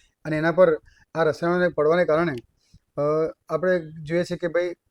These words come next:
કોઈક વ્યક્તિ કોઈ પણ વ્યસનથી કરતો છતાં પણ એને કેન્સર જેવો રોગ થઈ જાય છે. આનું શું કારણ છે? બજારમાં જે ભીંડા મળે છે એમાં એટલી હદે ઝેરી દવા હોય છે કે જો એ બજારમાં મળતા ભીંડા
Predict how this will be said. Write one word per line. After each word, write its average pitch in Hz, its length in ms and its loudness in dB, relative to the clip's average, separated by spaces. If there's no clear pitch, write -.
કોઈક 175 220 -2
વ્યક્તિ 160 320 -4
કોઈ 160 180 -4
પણ 175 140 0
વ્યસનથી 156 360 -6
કરતો 156 180 -4
છતાં 156 220 -4
પણ 151 100 -6
એને 156 120 -6
કેન્સર 139 380 -6
જેવો 147 320 -2
રોગ 151 240 -2
થઈ 131 100 -6
જાય 131 160 -2
છે. 131 200 -10
આનું 180 120 -4
શું 202 140 -8
કારણ 131 240 -6
છે? 127 140 -14
બજારમાં 180 300 2
જે 180 100 -2
ભીંડા 170 260 -2
મળે 160 180 -2
છે 143 200 -4
એમાં 185 200 -2
એટલી 202 380 -4
હદે 208 160 4
ઝેરી 165 280 -2
દવા 165 280 2
હોય 170 180 0
છે - 160 -6
કે 175 160 -6
જો 160 220 -4
એ 190 200 4
બજારમાં 180 680 0
મળતા 165 440 -6
ભીંડા 135 500 -4